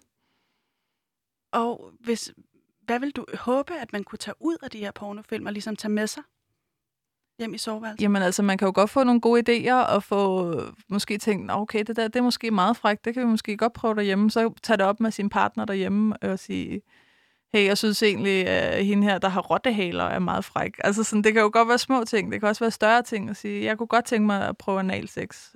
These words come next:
Speaker 2: Øhm.
Speaker 1: Men det bliver vel problematisk, når, øhm, så mange kvinder for eksempel med sådan noget sprøjteorgasme, og hvad man ikke har set i, øh, i, i pornofilm. Altså, der, der er vel også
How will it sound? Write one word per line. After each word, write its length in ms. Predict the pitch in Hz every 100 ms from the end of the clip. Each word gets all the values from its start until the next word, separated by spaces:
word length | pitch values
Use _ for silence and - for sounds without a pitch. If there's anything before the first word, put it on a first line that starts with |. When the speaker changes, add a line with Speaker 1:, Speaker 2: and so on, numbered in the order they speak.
| -
Speaker 2:
Øhm. 500 | 196 180 175 175 185 _ _ _ _ _
Speaker 1:
Men 100 | 240
det 100 | 240
bliver 140 | 294 320
vel 80 | 359
problematisk, 840 | - 262 240 233 240 233 294 -
når, 400 | 254 247 240 - -
øhm, 1120 | 226 226 226 226 226 220 220 110 233 - 123 -
så 200 | - 247
mange 420 | 240 226 247 254 - _
kvinder 260 | - 233 233
for 100 | 226
eksempel 360 | - 240 240
med 100 | 226
sådan 120 | 208 226
noget 120 | -
sprøjteorgasme, 1300 | - - 208 202 - 233 - 208 202 196 - -
og 240 | - 202 208 - - -
hvad 140 | - 226
man 160 | 226
ikke 160 | 214 -
har 80 | 214
set 320 | - 226 -
i, 240 | - 220 208 220
øh, 320 | 214 208 214 220 - _ _
i, 160 | - 220 -
i 100 | 233
pornofilm. 640 | - 214 226 247 240 226 - - - _ -
Altså, 200 | 226 226
der, 260 | - 220 214 -
der 60 | 233
er 160 | 226
vel 180 | 269 269
også 380 | 254 254 -